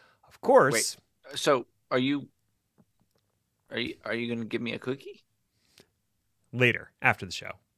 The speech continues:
Speaker 2: Excellent.
Speaker 1: I made
Speaker 2: Okay.
Speaker 1: snickerdoodles.
Speaker 2: Carry on.
Speaker 1: All right. <laughs> Of course, not everyone has a smartphone capable of running such an app, and others lack the technical sophistication to use authentication apps.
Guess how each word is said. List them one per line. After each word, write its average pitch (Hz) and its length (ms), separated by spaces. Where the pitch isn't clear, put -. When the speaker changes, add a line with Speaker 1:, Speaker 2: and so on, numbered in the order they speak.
Speaker 2:
Excellent. - 360
Speaker 1:
I 117 60
made 131 180
Speaker 2:
Okay. 135 160
Speaker 1:
snickerdoodles. 123 560
Speaker 2:
Carry 135 260
on. - 100
Speaker 1:
All 117 140
right. - 180
<laughs> - 60
Of - 80
course, 233 320
not 226 360
everyone 233 540
has 170 380
a 160 60
smartphone 139 720
capable 113 560
of 107 140
running 110 340
such 98 280
an 101 60
app, 165 280
and 147 180
others 170 440
lack 117 300
the 131 120
technical 135 520
sophistication 131 920
to 139 140
use 131 580
authentication 110 800
apps. - 460